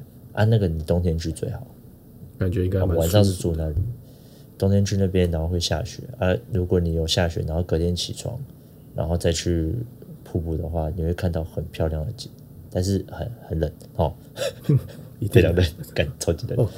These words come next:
Speaker 1: 我冷到都快崩溃了。
Speaker 2: 日本，
Speaker 1: <laughs>
Speaker 2: 日本冬天真的是蛮冷的。
Speaker 1: 哎，你去的时候是什么时候啊？
Speaker 2: 我去的时候就是大概
Speaker 1: 日本冬
Speaker 2: 好像三四月的时候吧。
Speaker 1: 三四月，那就是刚融雪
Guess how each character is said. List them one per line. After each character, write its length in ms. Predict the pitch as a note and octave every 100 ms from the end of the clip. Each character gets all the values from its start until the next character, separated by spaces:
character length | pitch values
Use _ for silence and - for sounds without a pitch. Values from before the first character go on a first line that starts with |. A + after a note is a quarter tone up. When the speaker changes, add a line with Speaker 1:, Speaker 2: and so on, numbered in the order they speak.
| - -
Speaker 1:
我 80 | F2+
冷 120 | E2+
到 160 | F#2
都 60 | F#2
快 100 | F2
崩 160 | E2 E2+
溃 100 | D#2+
了。 120 | F2
Speaker 2:
日 240 | C3 D3 C#3
本， 380 | G#2 G2 F2+ B2
Speaker 1:
<laughs> 240 | - -
Speaker 2:
日 160 | E3 F3+
本 220 | A2 F2
冬 180 | G2+ G2
天 180 | F#2+ G2+
真 140 | G2
的 60 | F#2
是 100 | F#2
蛮 160 | E2+ F#2
冷 140 | - -
的。 60 | - - - - - - -
Speaker 1:
哎， 60 | B2+
你 60 | A2+
去 160 | - D#3
的 60 |
时 60 | F2+
候 60 |
是 80 | F2
什 100 | F2
么 60 | B2
时 100 | -
候 60 |
啊？ 60 | -
Speaker 2:
我 80 | A2
去 140 | G2+ A#2+
的 40 |
时 60 | A2
候 80 |
就 140 | A2 A2+
是 120 | - A2
大 100 | -
概 100 | A2
Speaker 1:
日 500 | G#2+ G2+ F#2 F#2 F#2
本 160 | F2 -
冬 80 | - -
Speaker 2:
好 100 | C3+
像 540 | C3 A3 F#3+ F3+ F3 E3 - -
三 200 | - D#3
四 120 | D3 D#3
月 140 | C#3
的 60 | G#2
时 100 | -
候 140 | G2
吧。 160 | - - - - - - - - - - -
Speaker 1:
三 100 | -
四 120 | A#2 B2
月， 100 | A#2+
那 140 | A#2
就 120 | A2+
是 320 | A#2 A#2+ A2+ - - -
刚 160 | A2+ A2+
融 180 | F2+ F2+
雪 160 | -